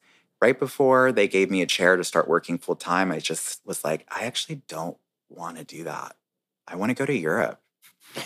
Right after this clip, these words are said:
Speaker 1: Like, I wanna travel the world. I wanna, like,
Speaker 2: I love that.
Speaker 1: I don't know. That was just, like, my priority. And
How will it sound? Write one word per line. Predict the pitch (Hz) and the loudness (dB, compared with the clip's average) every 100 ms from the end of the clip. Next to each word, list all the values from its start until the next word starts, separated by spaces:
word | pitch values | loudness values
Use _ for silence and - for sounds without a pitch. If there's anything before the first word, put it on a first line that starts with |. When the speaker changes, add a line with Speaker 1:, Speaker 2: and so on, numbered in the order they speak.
| - - - - - | -14 -14 -16 -18 -6
Speaker 1:
Like, | 98 95 - | -2 -2 0
I | 98 | 2
wanna | 104 135 | 4 4
travel | 135 98 90 101 | 2 2 2 2
the | 98 | 0
world. | 82 78 98 73 58 - - | 2 4 6 4 2 -6 -6
I | 92 | -2
wanna, | 95 117 131 | 2 4 4
like, | 107 135 | 4 2
Speaker 2:
I | 220 | 0
love | 214 - - | -2 -4 -4
that. | - - - | -4 -4 -4
Speaker 1:
I | - | 0
don't | 175 | 2
know. | 220 | 4
That | 160 117 | 6 4
was | 110 - | 4 0
just, | 135 | 2
like, | 139 127 | 2 4
my | 110 | 2
priority. | 95 - 87 80 85 95 123 139 147 147 | 2 2 4 4 4 4 4 2 2 2
And | - 92 90 87 85 | 2 2 2 2 -2